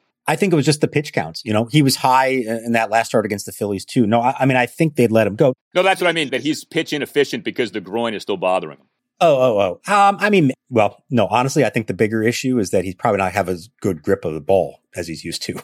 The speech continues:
Speaker 1: <laughs>
Speaker 2: Oh, really?
Speaker 1: That's a whole, and that's a whole, that's a whole different issue. And he brought it up again. He was asked about it after the game, and he wouldn't really take the bait this time. He said, "You know, I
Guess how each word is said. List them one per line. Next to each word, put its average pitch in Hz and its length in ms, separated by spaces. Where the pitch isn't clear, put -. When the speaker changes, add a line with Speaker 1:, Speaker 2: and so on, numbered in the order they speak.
Speaker 1:
<laughs> - 140
Speaker 2:
Oh, 180 180
really? 196 320
Speaker 1:
That's 104 160
a 110 60
whole, 120 240
and 117 80
that's 123 140
a 127 40
whole, 131 200
that's 120 180
a 123 60
whole 117 160
different 101 320
issue. 71 260
And 139 160
he 170 80
brought 165 220
it 170 80
up 170 100
again. 151 260
He 185 140
was 175 140
asked 196 220
about 175 180
it 160 40
after 151 220
the 127 40
game, 131 260
and 117 80
he 139 80
wouldn't 135 280
really 113 160
take 120 220
the - 80
bait 98 240
this 98 160
time. 95 220
He 90 40
said, 92 200
"You 95 80
know, 92 160
I 87 60